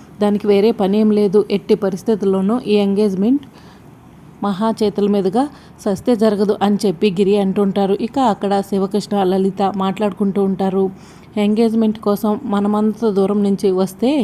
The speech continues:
వీళ్ళేంటి ఇలాగా ఎంగేజ్‌మెంట్ జరిపించకుండా వెళ్ళిపోయారు,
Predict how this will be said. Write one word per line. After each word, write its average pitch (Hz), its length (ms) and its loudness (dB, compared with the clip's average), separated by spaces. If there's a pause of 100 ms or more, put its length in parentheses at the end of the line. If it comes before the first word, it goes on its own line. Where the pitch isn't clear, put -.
(440)
వీళ్ళేంటి 233 580 4 (200)
ఇలాగా 220 400 2 (340)
ఎంగేజ్‌మెంట్ 214 580 2
జరిపించకుండా 196 800 0
వెళ్ళిపోయారు, 202 720 2